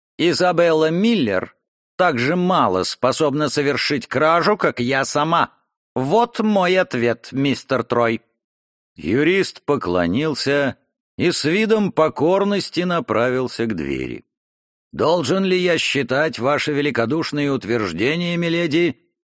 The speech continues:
окончательным ответом в вопросе о пропавшем банковом билете?» спросил он. Леди Лидиард без колебания приняла вызов. «Нет», сказала она, —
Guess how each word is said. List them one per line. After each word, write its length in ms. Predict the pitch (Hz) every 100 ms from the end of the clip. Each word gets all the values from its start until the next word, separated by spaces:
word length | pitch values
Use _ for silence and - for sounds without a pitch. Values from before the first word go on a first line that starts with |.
| _
окончательным 1040 | 120 127 190 190 196 202 127 120 104 104
ответом 760 | 101 85 95 190 190 185 156 - _
в 180 | 85 104
вопросе 840 | 123 143 - 131 196 - 180 165 - _
о 160 | - 160
пропавшем 800 | - 139 127 156 175 - 160 117
банковом 640 | 131 151 151 156 160 170
билете?» 500 | 165 214 143 87 90
спросил 500 | - - 90 - 87
он. 220 | 73 65 - _ _ _ _ _
Леди 440 | - 90 160 175 160
Лидиард 640 | 175 185 170 170 175 120
без 340 | - 120 156 -
колебания 880 | - 165 160 135 160 170 175 175
приняла 580 | 151 - 131 135 135 135
вызов. 520 | 113 95 71 64 - _ _ _ _ _ -
«Нет», 560 | 175 202 196 - - _
сказала 600 | - - 123 117 127 127
она, — 320 | 127 131 117